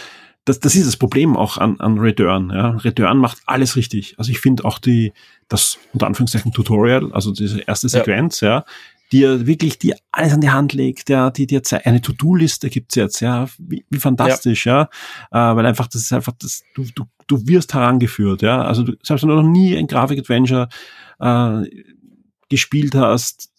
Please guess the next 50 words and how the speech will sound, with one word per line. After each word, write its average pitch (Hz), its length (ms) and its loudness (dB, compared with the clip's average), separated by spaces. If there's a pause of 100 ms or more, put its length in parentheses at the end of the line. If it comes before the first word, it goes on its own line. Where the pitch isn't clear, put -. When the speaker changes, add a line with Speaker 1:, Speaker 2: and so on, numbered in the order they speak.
(140)
Speaker 1:
nach 123 300 0
ein 135 120 0
paar 123 160 0
Minuten 139 640 0
hast 123 160 -4
du 135 120 -6
alle 139 220 0
Mechaniken 123 580 0
intus, 120 760 -2
äh, 117 260 0
vor - 160 -2
allem, 123 240 2
es - 120 -12
ist 117 240 -10
wirklich 139 260 -2
so, 123 360 -2
es 110 120 -8
ist 123 220 -10 (100)
teilweise 117 320 2
neu 117 260 2
gedacht, 117 460 -4
auch 104 160 -8
Interface-Design, 110 1080 -4
ja. 107 240 -2 (400)
Also 127 160 0
man 131 80 6
Speaker 2:
Das 120 80 2
Speaker 1:
merkt 156 140 -2
einfach 143 80 0
da 156 60 2
Speaker 2:
Interface-Design 120 320 0
finde 135 120 0
ich 120 80 -2
großartig. 101 600 0
Also 98 160 -2
es 101 160 0
ist 107 80 -8
Speaker 1:
Fantastisch. 127 560 -4
Speaker 2:
so 143 80 -6
Speaker 1:
Und 127 80 -4
vor 135 80 0
allem, 139 80 0
man 135 100 0
darf 131 100 2
nicht 143 100 2
Speaker 2:
super 139 80 -4
Speaker 1:
vergessen, 135 260 0
Speaker 2:
gemacht. 110 180 -2 (500)
Speaker 1:
von, - 320 0
von, - 220 -2